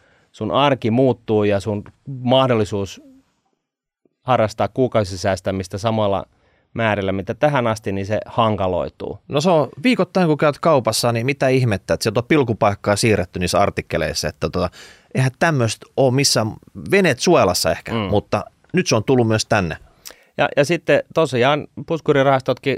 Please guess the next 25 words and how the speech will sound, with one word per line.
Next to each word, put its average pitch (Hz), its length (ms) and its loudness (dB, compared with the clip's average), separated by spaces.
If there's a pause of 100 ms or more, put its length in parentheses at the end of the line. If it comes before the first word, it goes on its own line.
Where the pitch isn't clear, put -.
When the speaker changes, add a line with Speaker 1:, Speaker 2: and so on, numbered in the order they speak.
Speaker 1:
sulaa, 101 480 4
että - 240 -6
et 104 100 -4
tota, 107 320 0 (220)
kannattaako 113 460 0
nyt 127 180 -4
laittaa 127 340 0
osakkeisiin? 113 680 -2
No 120 160 0 (540)
pitkässä 131 380 0
juoksussa 156 340 -4
kyllä, 170 400 4
mutta 131 300 -2
jos 139 240 -2
puhutaan 143 400 0
jostain 131 320 -4
tällaisesta 131 400 -2
likvidistä, 117 600 0
että, 107 360 0
että 110 200 -2
kahden 131 240 2
kuukauden 104 400 -2
kuluttua 101 420 -2
voi 104 160 2
ottaa – 104 300 0